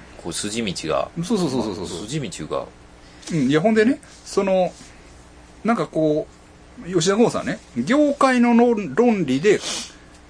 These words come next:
Speaker 2: まあ、こう、こう、こうだから、実は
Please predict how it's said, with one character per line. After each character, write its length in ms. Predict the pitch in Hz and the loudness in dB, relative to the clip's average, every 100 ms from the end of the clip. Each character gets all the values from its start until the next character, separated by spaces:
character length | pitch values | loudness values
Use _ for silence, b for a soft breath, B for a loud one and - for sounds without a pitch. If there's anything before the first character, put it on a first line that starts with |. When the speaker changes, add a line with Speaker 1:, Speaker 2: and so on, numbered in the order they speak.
| - | -6
Speaker 2:
ま 200 | 147 117 | 0 0
あ、 40 | 107 - | -2 -8
こ 220 | - 208 | 2 4
う、 60 | 165 | 4
こ 180 | - 165 | 2 -2
う、 60 | 160 | 0
こ 200 | 220 220 | 2 4
う 40 | |
だ 120 | 202 | 2
か 140 | 190 208 | 0 2
ら、 320 | 247 165 - - - - - - - 139 | 2 2 -4 -16 -20 -20 -20 -20 -10 -4
実 260 | 226 - | -4 2
は 140 | 196 | 2